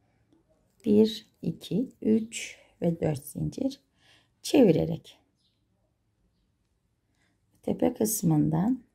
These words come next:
kapatıyorum. Bir, iki, üç, dört. Minik bir pipirik olsun diye dört zincir, üç zincir.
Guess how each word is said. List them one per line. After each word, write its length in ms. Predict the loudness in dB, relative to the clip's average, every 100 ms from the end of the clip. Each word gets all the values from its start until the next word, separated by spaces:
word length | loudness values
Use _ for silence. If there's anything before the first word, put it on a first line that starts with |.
| _ _
kapatıyorum. 760 | -20 -16 -16 -18 -20 _ _ _ _ _ _ _ -20 _ _ _ _ _ _
Bir, 420 | 4 6 6 2 -14 _ -8
iki, 420 | -6 -4 -4 -4 _ -2
üç, 460 | -2 -4 -16 -20 -6
dört. 380 | -4 -4 -10 -20 _ 0
Minik 320 | 4 4 2
bir 140 | -8 -8
pipirik 480 | -6 -2 -2 -2 -2
olsun 480 | -2 -2 -4 -4
diye 240 | -2 -2 -4 -10 _ _ _ _ 0
dört 240 | 2 2
zincir, 540 | -2 -2 0 0 -2 -2
üç 140 | -4 -4
zincir. 680 | -2 0 0 0 -4 -4